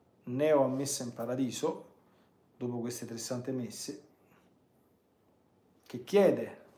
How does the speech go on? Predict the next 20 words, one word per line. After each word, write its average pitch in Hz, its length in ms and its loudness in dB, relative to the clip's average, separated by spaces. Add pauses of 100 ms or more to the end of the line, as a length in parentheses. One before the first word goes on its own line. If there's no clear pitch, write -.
(500)
la - 80 -12
santificazione 127 680 -2
del 135 140 -2
figlio, 127 460 2
la 120 60 -2
conversione 120 420 -4
del 127 120 -4
figlio, 123 320 -4
ma, 123 360 -6 (680)
ehm, 107 1120 -10 (800)
dice 123 340 -8
che 123 300 -8 (120)
il 113 120 -14
Signore 143 300 -4
non, 123 240 -2
non 147 160 4
avrebbe 135 300 4
fatto 123 240 -4
questa 110 300 -8
cosa 147 440 2